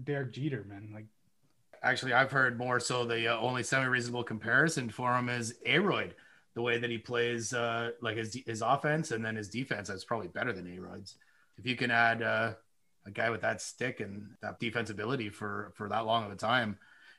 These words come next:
Speaker 2: and then you've got, uh, Manny Machado at third base too. Like, those guys are set on the left side of the infield. <laughs>
Speaker 1: Yeah, and he's getting paid even more than him per year.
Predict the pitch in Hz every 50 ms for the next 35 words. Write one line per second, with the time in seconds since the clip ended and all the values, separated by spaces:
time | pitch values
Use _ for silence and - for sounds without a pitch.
0 | _ _ _ 104 110 117 117 117 113 107 110 120 110 107 107 107 - _ _ _
1 | _ - 107 107 107 107 110 110 117 113 110 - - 110 104 139 175 113 95 95
2 | 92 90 - 113 107 98 92 104 113 135 127 - - - - 151 151 120 101 98
3 | 98 98 95 - - - - _ _ _ _ _ _ _ _ _ _ - 110 -
4 | - 120 117 107 98 - - 127 120 127 117 104 101 98 104 104 - - 107 104
5 | 101 95 98 120 127 - 92 90 90 92 92 - - _ _ _ 151 - - 135
6 | 151 131 135 147 175 180 147 127 135 165 170 156 160 131 135 131 - 147 147 143
7 | 156 151 147 151 160 170 185 208 208 185 151 143 127 117 - 117 113 107 104 101
8 | 95 95 -